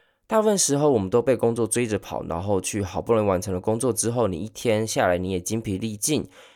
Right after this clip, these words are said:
回到家你还要塞车塞一段路，到家可能晚上七八点甚至八九点，你会想干嘛？你会想要放松，你会想要看 Netflix，可能就是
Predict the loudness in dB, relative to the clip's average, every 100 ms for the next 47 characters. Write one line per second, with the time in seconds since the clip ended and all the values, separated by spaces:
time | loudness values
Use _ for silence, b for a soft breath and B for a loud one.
0 | B -2 4 6 6 6 6 4 2 2
1 | 2 2 2 0 -2 0 2 2 4 2
2 | 2 0 2 4 4 2 0 -6 -6 -6
3 | -6 -4 -4 2 4 4 2 -2 -2 -4
4 | 0 0 2 0 0 -2 -4 b b b
5 | -4 -2 -2 2 2 2 -2 -4 -4 -6
6 | -2 2 2 0 2 2 2 -2 -2 -4
7 | -4 -2 -4 -2 -2 0 -2 0 0 0
8 | -2 -6 -8 -6 -4 -4 -2 -2